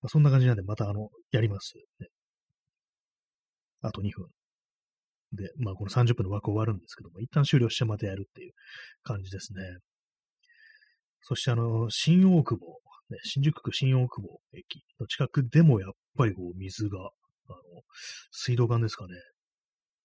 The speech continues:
また勢いよく水が噴き出してるっていう感じで、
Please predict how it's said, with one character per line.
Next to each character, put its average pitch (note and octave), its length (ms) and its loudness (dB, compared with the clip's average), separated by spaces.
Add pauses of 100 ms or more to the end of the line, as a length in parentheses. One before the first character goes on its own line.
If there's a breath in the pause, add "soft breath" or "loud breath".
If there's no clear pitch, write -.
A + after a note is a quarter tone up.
(160)
ま G#2 120 -10
た A#2 80 -8
勢 B2 320 4
い G#2 40 4
よ G2 80 -2
く F#2 60 -12
水 F#2+ 160 -6
が G2 60 -4
噴 - 20 -12 (120)
き A#2+ 80 -6
出 A2+ 80 -2
し - 80 -14
て - 60 -20 (160)
る - 100 -20
っ - 280 -20
て G#2 80 -6
い - 40 -4
う F#2 40 -10
感 G2 140 -8
じ F#2 80 -12
で、 F#2+ 160 -14